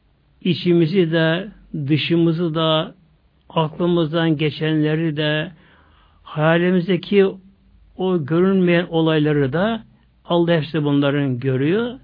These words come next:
biliyor muhteremler. Bu durumda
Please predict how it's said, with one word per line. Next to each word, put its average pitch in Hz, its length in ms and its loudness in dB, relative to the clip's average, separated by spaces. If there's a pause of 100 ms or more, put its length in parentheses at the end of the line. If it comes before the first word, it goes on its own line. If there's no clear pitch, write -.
(160)
biliyor 120 240 -4
muhteremler. - 840 -20 (760)
Bu 285 120 4
durumda 226 560 6